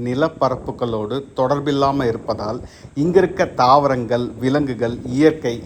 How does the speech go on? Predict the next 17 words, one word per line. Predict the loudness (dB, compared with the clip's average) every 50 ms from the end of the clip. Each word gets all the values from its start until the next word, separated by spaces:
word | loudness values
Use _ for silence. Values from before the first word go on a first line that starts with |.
| -6 -6 -4 -4
எல்லாமே | 0 4 4 4 4 4 2
பார்த்தீங்கன்னா | 0 0 0 -2 -2 -4 -4 -2 -2 -4 -4 -4 -2
தனித்துவம் | 0 2 2 2 0 0 -2 0 2 2 0 2 0
வாய்ந்தது. | 0 0 0 -2 -4 -4 -4 -6 -6 -8 -10 -16 -14 -16 -18 -20 -20 _ _ _ _ _ _ _ _ _ _ _ -6
அதாவது | -2 2 2 2 2 2 0 -2 -4 -6 -6 -8 -12 -20 _ _ _ _ _ _ _ _ 0
கங்காரு, | 0 2 4 4 6 6 6 6 6 4 2 -2 -4 -4 -6 -10 -18 -20 -20 -20 -20 -20 _ _ _ _ 2
கோலா | 6 6 8 8 6 4 2 -2 -10 -16 -10
எப்போ | -6 -6 -6 -2 0 -2
பார்த்தாலும் | 2 2 0 0 2 0 -2 -2 -4 -4
தூங்கிக்கிட்டே | 2 2 2 4 2 0 -2 -2 -2 0 2 2
இருக்கும். | 2 0 -2 -6 -10 -10 -10 -14 -20 -20 -20 -20 -20 -12 -4 -2
அது | 2 4
மட்டும் | 4 4 4 2 2 2 2
இல்லாம | 2 2 2 0 0 -2 -2 -2 4
ஓம்பாட், | 6 6 6 6 6 4 4 4 2 -10 -18 -16 -8 -4 -4 0
இது | 0 0
போன்ற | 0 2 2 2 4 4